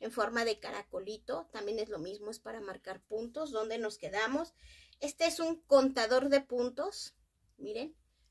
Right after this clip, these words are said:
aquí tiene, ay, ¿cómo le acomodo? Acá, miren, ahí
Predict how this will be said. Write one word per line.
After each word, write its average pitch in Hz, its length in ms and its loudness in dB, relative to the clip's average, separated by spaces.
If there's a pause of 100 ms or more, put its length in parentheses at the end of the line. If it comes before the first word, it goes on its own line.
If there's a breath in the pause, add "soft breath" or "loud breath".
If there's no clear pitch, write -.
aquí 240 220 -10
tiene, 269 800 4
ay, 233 220 -8 (400)
¿cómo 240 240 -4
le 254 80 0
acomodo? 185 420 -10
Acá, - 380 -18
miren, - 320 -14
ahí 311 260 2